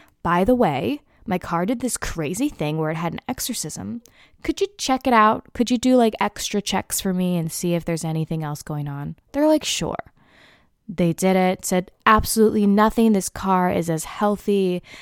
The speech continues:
as the day is long." Mwah. Okay, fine. Mind you, this is the same car that, um, constantly my, uh, uh, tire pressure signal pops on.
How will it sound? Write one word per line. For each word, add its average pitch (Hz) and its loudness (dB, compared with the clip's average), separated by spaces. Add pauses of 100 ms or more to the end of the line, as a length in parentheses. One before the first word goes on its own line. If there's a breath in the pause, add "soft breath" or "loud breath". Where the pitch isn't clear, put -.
(120)
as 170 0
the 160 0
day 175 2
is 160 0
long." 170 0
Mwah. 165 -4 (340 soft breath)
Okay, - -8 (680)
fine. 175 -6 (760)
Mind 247 6
you, 233 6
this 196 0
is 180 -8
the 170 -12
same 233 2
car 170 -2
that, 160 -6 (560 soft breath)
um, 165 -2 (420 soft breath)
constantly 214 0
my, 156 0
uh, 156 -8 (260)
uh, - -8 (240)
tire 208 2
pressure 233 2
signal 233 2
pops - -4
on. 220 2